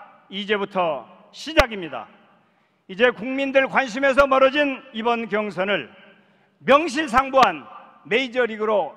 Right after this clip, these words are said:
승격시켜야 합니다. 실력과 능력이 있는 정세균이 뜨면 가능합니다. 정세균이 떠야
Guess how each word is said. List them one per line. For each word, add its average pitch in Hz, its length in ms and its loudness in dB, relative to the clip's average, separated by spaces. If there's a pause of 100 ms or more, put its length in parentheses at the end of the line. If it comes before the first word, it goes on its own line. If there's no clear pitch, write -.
승격시켜야 190 760 -6
합니다. 147 340 -8 (760)
실력과 277 1500 2
능력이 294 480 2
있는 285 220 -4
정세균이 254 580 -8
뜨면 233 480 -6 (320)
가능합니다. 156 760 -2 (580)
정세균이 233 720 -4
떠야 294 320 4